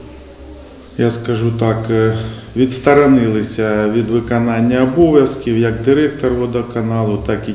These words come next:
ті спеціалісти, які є, вони практично не працюють з населенням,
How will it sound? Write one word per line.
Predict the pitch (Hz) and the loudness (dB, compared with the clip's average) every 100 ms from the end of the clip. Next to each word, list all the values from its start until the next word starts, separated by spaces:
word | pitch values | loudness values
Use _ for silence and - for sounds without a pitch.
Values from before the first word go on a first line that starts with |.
| - | -6
ті | 113 | -6
спеціалісти, | 113 110 - 110 110 104 - - | -6 -10 -6 -4 -2 -4 -6 -6
які | 104 101 104 120 | -4 -4 -6 -4
є, | 139 127 | -2 -4
вони | 107 107 | -4 -4
практично | 101 107 98 - 123 - 104 | -4 -6 -6 -8 -8 -8 -6
не | 104 104 92 | -2 -4 -4
працюють | 107 110 110 127 127 110 - - - - - - - | -4 -6 -4 -4 -2 -4 -8 -14 -18 -20 -20 -20 -16
з | 98 | -6
населенням, | 104 104 - 92 85 | -4 -2 -4 -4 -6